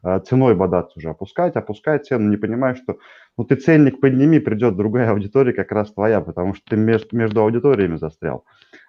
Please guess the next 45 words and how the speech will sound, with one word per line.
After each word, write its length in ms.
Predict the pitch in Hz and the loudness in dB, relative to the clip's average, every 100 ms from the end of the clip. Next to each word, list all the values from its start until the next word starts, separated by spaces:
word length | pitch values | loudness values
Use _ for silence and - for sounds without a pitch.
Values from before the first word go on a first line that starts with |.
| - | -6
А, 280 | 87 95 95 | 0 2 2
такой 300 | 131 - 175 | -2 0 2
вопрос 400 | 131 - 120 - | 2 2 0 -2
у 40 | |
меня 120 | 98 | -4
возник. 420 | 87 90 104 92 - _ _ _ | -2 -2 -2 -4 -8 _ _ _
А, 240 | 90 92 90 - 101 - _ _ | -4 -2 -2 -6 -12 -12 _ _
есть 380 | 110 160 202 190 | 0 2 2 0
ли 80 | |
концепции 1000 | 135 - 123 135 - 190 208 - 160 104 | -2 -2 -4 -2 -2 -2 -2 -4 0 0
и 180 | - 117 | 0 -2
какие 360 | 107 127 - 165 | -2 -6 -4 -2
базовые, 420 | 127 139 104 98 | 2 0 2 -2
по 120 | 92 | 0
вашему 320 | 92 101 - | -2 -2 -4
мнению, 240 | 104 143 117 | -4 -4 -2
нужно 240 | 113 107 | -4 -6
использовать 500 | 101 - 127 107 104 | -8 -2 0 0 -2
новичку? 480 | 101 110 113 - 139 | 0 -2 -2 -4 0
Вот 240 | 95 - | 0 -2
я 340 | 82 87 95 92 | -2 -2 0 2
решил, 600 | 98 101 131 101 90 80 _ _ - | 0 0 0 0 0 -2 _ _ 0
я 120 | 151 | 2
предприниматель, 640 | 147 - 185 220 233 214 | 2 2 0 2 0 2
у 20 | |
меня 120 | 147 135 | 0 0
небольшой 440 | 131 135 135 135 | 2 0 0 -2
бизнес, 400 | 143 190 143 123 | 0 -2 -4 -6
там 160 | 117 104 | -6 -6
своё 260 | 123 139 | -2 -2
дело, 260 | 107 156 131 | 0 2 2
или 60 | |
только 280 | 123 139 131 | 2 -4 -2
решил 260 | 123 - 160 | -4 -4 -4
его 180 | 131 117 | -2 -2
открыть. 460 | 113 - 107 104 _ _ _ - | -4 -6 -8 -8 _ _ _ -4
И 160 | 120 | 0
вот 240 | 127 147 - | 2 2 -2
какие 360 | - - 180 | -14 -4 0
основные 420 | 131 110 135 147 123 | 0 -2 -4 -4 -4
концепции 440 | 117 120 156 - | -6 -6 -8 -4
для 120 | 110 | 0
меня 160 | 113 117 | 0 0
важны 300 | 110 110 101 | -2 -2 -6
будут? 220 | 67 55 | -6 -12